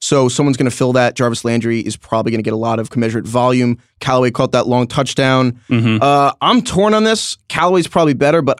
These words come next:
Speaker 1: I, you know, I don't know if I've seen enough from the Browns that I'm adding these dudes yet, but
Speaker 2: Right.
Speaker 1: if Callaway does actually step into that role, he could be really good, but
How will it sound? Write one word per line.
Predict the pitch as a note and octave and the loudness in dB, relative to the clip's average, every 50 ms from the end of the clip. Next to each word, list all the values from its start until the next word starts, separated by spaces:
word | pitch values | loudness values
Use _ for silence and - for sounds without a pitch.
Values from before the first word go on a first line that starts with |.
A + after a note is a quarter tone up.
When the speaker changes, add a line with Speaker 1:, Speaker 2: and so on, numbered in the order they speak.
| _ | _
Speaker 1:
I, | A2+ A2+ - _ _ | -6 -6 -6 _ _
you | _ _ - D3+ D3+ C#3 | _ _ -12 -6 -4 -2
know, | C3 B2 A2 - _ _ _ _ _ _ _ | -2 -2 -4 -8 _ _ _ _ _ _ _
I | A#2+ C3 | -2 0
don't | C#3 D3 D3 | 0 2 2
know | C#3+ C#3+ | 2 2
if | C3+ - | 2 0
I've | D3 A#2+ | -2 -2
seen | - - C#3 | 0 0 2
enough | B2+ B2+ B2 A#2 | 2 2 0 0
from | - C3+ B2+ | 0 0 0
the | A#2+ | 0
Browns | G2 A#2 A#2 A#2 A#2+ A#2+ | 0 0 0 0 0 0
that | A#2+ A2+ | 0 -2
I'm | G#2+ - - | -4 -6 -4
adding | G#2+ G#2+ A2+ A#2+ B2+ B2+ | -4 -2 -2 0 0 0
these | B2+ B2+ B2 | 0 -2 -2
dudes | B2 C3+ C3+ B2 B2 | -2 -2 -2 -2 0
yet, | C3+ C3+ C3 - - | 0 0 0 -2 -4
but | A2+ C3+ D#3 A#2 A#2 A2+ - | -6 -4 -2 0 0 0 -2
Speaker 2:
Right. | - E2+ A#2 C#3+ | -2 -2 0 0
Speaker 1:
if | B2+ A#2+ | -2 -2
Callaway | - C#3+ C#3+ C#3 C3+ C3+ C3 | -2 0 0 2 2 2 0
does | B2 - C3 B2+ A#2 B2+ | 0 0 -2 -2 0 -2
actually | B2 - - A#2 | -2 -4 -4 -6
step | - - C3 A#2 - | -4 -2 -4 -2 -2
into | A#2+ A#2+ A#2 | -2 -2 -2
that | A2+ - | -2 -2
role, | A2 A2+ A2 A2 | -2 -2 -2 -2
he | A2 G#2 | -2 -4
could | - G2+ | -6 -6
be | G#2 G#2 G#2+ - | -8 -8 -8 -10
really | G2+ G#2 G2+ G2 G#2+ G#2+ G2+ G2+ G#2 | -10 -10 -6 -4 -4 -4 -4 -6 -6
good, | G2+ G#2 G#2 G#2 F2+ | -4 -4 -6 -4 -6
but | - - | -10 -10